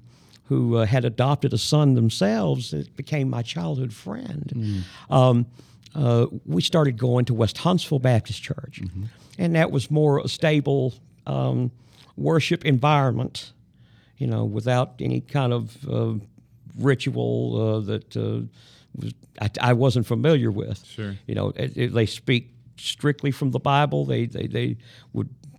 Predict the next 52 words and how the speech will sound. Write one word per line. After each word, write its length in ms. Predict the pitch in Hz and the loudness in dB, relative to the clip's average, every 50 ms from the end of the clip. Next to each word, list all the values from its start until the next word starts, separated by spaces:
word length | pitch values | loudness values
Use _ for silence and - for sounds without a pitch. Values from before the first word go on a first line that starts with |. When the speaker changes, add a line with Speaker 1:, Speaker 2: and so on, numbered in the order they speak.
| _ - | _ 2
Speaker 1:
teach 220 | 143 135 127 - | 2 2 2 0
scripture 360 | - - 127 123 120 - - - | -2 -2 -2 -2 -2 -4 -6 -6
like 200 | - - - - | -6 -8 -8 -6
we 100 | - 320 | -6 -8
do 200 | 240 - 262 208 | -6 -4 -2 -2
at 140 | 147 147 - | -2 0 2
our 160 | 175 208 196 175 | 4 4 4 2
church, 380 | - - 143 120 110 - - | 0 -2 -2 0 0 -2 -2
Speaker 2:
Mm-hmm. 320 | - - - 95 90 95 95 | -6 -12 -12 -8 -8 -6 0
Speaker 1:
but, 220 | 92 135 131 - | 2 2 2 4
uh, 240 | - 147 143 151 - | 4 2 2 2 0
you 100 | 160 156 | 0 0
know, 220 | 139 127 113 113 110 - | 2 2 2 0 0 0
uh, 100 | - 127 123 | 0 0 0
but 200 | - - 147 143 | 0 0 0 0
it, 100 | 139 - - | 0 0 0
it, 120 | 135 160 | 0 0
it, 240 | - 131 185 175 - | 2 2 2 2 2
it 180 | 175 208 196 - | 2 0 0 2
was 100 | 175 - | 0 -2
still 320 | - - - 214 196 185 - | 0 0 2 2 2 2 2
a 80 | 156 143 | 0 0
more 200 | 147 160 143 117 | 2 2 2 2
formal 480 | - - - 175 165 160 151 143 - 98 | 0 -2 -2 0 2 2 2 2 0 -2
setting 440 | - - - 185 170 151 151 135 | -4 0 4 4 4 6 4 2
that 120 | 123 131 139 | 2 2 4
I 100 | 143 135 | 4 6
had 160 | 135 139 120 | 6 4 4
been 160 | 117 123 113 | 2 2 0
used 280 | 131 175 233 226 - - | 0 0 -2 -4 -4 -2
to, 200 | 127 113 123 131 - - - - - - - | 0 0 0 0 -4 -8 -16 -18 -18 -8 -2
and 140 | - 135 147 | 0 2 4
that's 220 | 165 180 - - | 4 2 2 2
why 200 | - 156 147 135 | 2 2 4 4
I 100 | 120 123 | 4 2
thought 220 | 127 - 135 127 117 | 0 0 -2 0 0
all, 160 | 113 123 123 | 0 0 0
all 260 | - - 131 135 127 | 0 2 2 2 2
churches 400 | - - 139 120 110 - - - | 0 0 -2 -2 -2 -2 -6 -6
should 240 | - - - - - | -6 -6 -8 -4 0
be, 280 | - 92 87 - - - _ _ _ _ _ _ _ _ _ _ - - - | 0 2 2 0 -2 -6 _ _ _ _ _ _ _ _ _ _ -6 2 6
or, 300 | 147 147 135 123 127 - | 8 8 10 8 8 6
or 160 | 104 120 117 | 4 4 4
was 180 | 113 110 110 - | 2 0 -2 -2
told 300 | - - 160 156 151 - | 0 2 4 4 4 2
that's 120 | - - - | -2 -4 -2
how 180 | 113 120 107 | -2 0 0
all 100 | 101 107 110 | 0 -2 -2
sh-, 140 | - - - - _ | -4 -6 -10 -12 _
churches 380 | - - 123 113 107 - - 110 | -4 -2 0 0 -2 -2 -8 -10
should 220 | - - - - | -10 -12 -10 -6
be. 280 | - 156 143 135 135 | -4 -2 -2 -2 -2